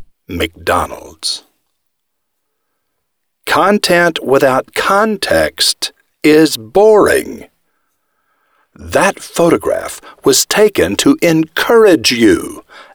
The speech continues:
and elevate your hope. Does that surprise you?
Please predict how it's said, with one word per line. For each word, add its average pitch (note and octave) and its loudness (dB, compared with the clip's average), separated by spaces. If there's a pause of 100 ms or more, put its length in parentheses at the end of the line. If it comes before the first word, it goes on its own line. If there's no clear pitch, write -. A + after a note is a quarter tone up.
and C3+ -2 (120)
elevate D#3 2
your C3+ 0
hope. - -2 (1300)
Does F2+ -6
that - -2
surprise - -2
you? F#3 -2